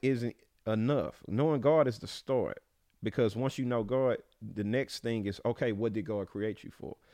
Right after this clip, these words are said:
And I feel like that being a blank spot, all the wo-, uh, we f-, we get fulfillment out of fulfilling a woman's needs. And it's like, "Oh, as long as this woman's happy." So it's kinda like,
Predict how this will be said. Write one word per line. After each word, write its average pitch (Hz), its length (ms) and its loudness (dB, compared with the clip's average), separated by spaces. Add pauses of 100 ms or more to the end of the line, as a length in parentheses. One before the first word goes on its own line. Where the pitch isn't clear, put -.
(300)
And 107 120 -4
I - 20 0
feel 117 180 -4
like 98 200 0 (120)
that 143 300 2
being 117 280 -2
a 92 60 -6
blank 120 360 -4
spot, - 480 -2 (800)
all 127 300 6
the 120 100 2
wo-, 110 260 -4
uh, 76 160 -6
we 120 220 2
f-, - 160 -4
we 120 180 0
get 131 280 0
fulfillment 165 840 0 (140)
out 135 220 4
of 117 140 2
fulfilling 107 520 -6
a 98 40 -4
woman's 95 400 -6
needs. 117 640 -10 (560)
And 101 140 0
it's 101 140 -2
like, 95 260 0 (120)
"Oh, 113 380 0
as 101 140 -4
long 123 240 2
as 107 120 -4
this 104 180 -6
woman's 104 360 -2
happy." 151 520 -2
So 120 240 0
it's 117 100 0
kinda 120 260 -2
like, 104 220 0